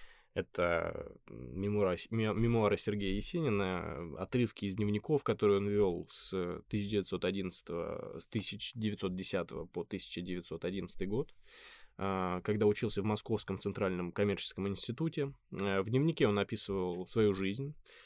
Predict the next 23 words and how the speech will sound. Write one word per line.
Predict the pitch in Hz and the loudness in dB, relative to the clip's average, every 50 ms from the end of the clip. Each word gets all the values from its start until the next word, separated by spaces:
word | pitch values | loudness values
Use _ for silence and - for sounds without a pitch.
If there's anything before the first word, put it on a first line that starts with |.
| - _ | -20 _
в | - | 0
том | - 120 110 | 2 4 4
числе | 107 - - - 104 98 | 4 2 2 2 2 4
проблемы, | - 113 110 104 104 98 98 95 101 104 | 4 4 4 4 6 4 4 4 2 0
с | - | -2
которыми | - 110 - 117 117 117 117 | -2 0 2 2 4 4 2
он | 117 110 | 0 0
сталкивался, | - - 117 107 - - 104 101 - 98 | 0 0 0 0 0 -2 -4 -4 -4 -2
свои | - - 131 123 | 2 4 6 6
мысли, | 104 104 113 - - 92 92 | 6 4 2 0 0 0 2
эмоции. | 92 92 101 98 - - - 104 107 107 120 - - - - - - - _ - | 2 2 0 0 -2 -4 -4 -4 -4 -4 -6 -10 -14 -20 -20 -20 -20 -18 _ -4
М, | 95 98 98 92 92 92 92 95 95 87 69 - | -2 -2 0 0 0 -2 -2 -2 -2 -4 -2 0
также | - 135 131 127 110 | 0 0 0 0 0
стоит | - - 123 107 | 0 0 0 0
отметить, | - - - 131 131 - 120 - | 0 0 0 0 2 2 0 0
что | - - 101 | 0 2 2
важным | 98 104 113 117 107 104 - 92 95 | 4 4 4 4 4 4 0 -2 0
моментом | 95 98 101 110 135 165 - - 110 | 0 2 2 2 2 0 2 2 2
является | 107 104 104 101 110 107 - - 104 | 4 4 4 4 4 2 2 2 2
его | 104 113 123 | 2 4 2
отношение | 117 - 107 101 - 113 107 104 98 | 2 2 0 -2 0 0 2 0 0
к | - - | 0 0
учебе. | 107 - - 113 98 87 - - | -2 0 2 2 0 0 -2 -6